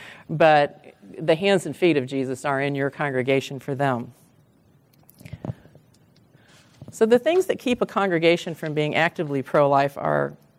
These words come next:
things that we don't always think of. For example, a lot of denominations have position papers. This denomination has a pro-life position paper. Um,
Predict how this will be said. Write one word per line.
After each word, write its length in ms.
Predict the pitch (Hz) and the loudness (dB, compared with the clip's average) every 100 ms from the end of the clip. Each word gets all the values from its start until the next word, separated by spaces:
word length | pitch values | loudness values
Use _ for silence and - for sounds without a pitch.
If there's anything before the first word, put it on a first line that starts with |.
| _ - | _ -2
things 200 | 247 240 | -2 2
that 80 | 175 | 4
we 100 | 170 | 4
don't 160 | 196 | 4
always 340 | 170 147 127 - | 0 -2 -10 -4
think 240 | 220 233 | -4 -2
of. 180 | 131 - - - - _ | -4 -4 -20 -20 -20 _
For 120 | 170 | -4
example, 640 | 175 170 196 202 185 170 - | -2 0 0 2 4 2 -2
a 120 | - 160 | -2 4
lot 200 | 160 185 | 4 4
of 80 | |
denominations 600 | 180 170 156 156 147 165 165 | 0 -4 -2 -4 -6 -6 -2
have 180 | 139 | -2
position 420 | - 160 170 - 147 | -2 0 0 -2 -8
papers. 460 | 139 - 120 120 | -8 -8 -10 -12
This 180 | 151 151 | -16 -18
denomination 640 | - 151 143 143 135 - | -4 0 0 0 -6 -8
has 160 | 143 139 | -12 -10
a 60 | 131 | -4
pro-life 380 | 147 127 127 | 0 2 0
position 380 | - 131 127 135 | -4 -8 -8 -8
paper. 380 | 139 135 - - _ - - - - - | -6 -6 -8 -12 _ -20 -20 -20 -16 -2
Um, 380 | 156 143 139 | 0 0 -4